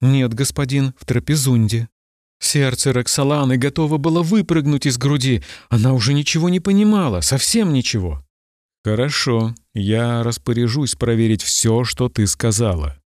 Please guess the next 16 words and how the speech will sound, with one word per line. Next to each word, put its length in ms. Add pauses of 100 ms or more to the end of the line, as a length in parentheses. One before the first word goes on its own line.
(120)
Если 440
это 200
правда, 540
то... 640 (520)
Ты 100
не 100
занимаешься 640
колдовством?» 800 (360)
«Колдовством? 960 (260)
Повелитель, 760
у 100
нашего 460
народа 500
это 320
не 100
принято, 640